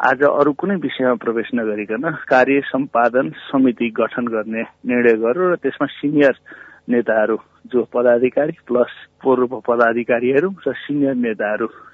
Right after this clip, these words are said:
केहीलाई अहिले मनोनित गरिएको छ चौबिस जना।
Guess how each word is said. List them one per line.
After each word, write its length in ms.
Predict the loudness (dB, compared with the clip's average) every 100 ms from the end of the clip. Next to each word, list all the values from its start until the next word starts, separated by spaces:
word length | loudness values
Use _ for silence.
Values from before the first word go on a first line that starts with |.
| -4
केहीलाई 640 | -2 0 -4 -6 -4 -2
अहिले 300 | -2 -4 -4 -6 -14 -20 -10 -2
मनोनित 300 | 2 2 2
गरिएको 380 | 0 0 -4
छ 200 | -6 -4 -2
चौबिस 280 | 0 2 0
जना। 340 | -2 -4 -4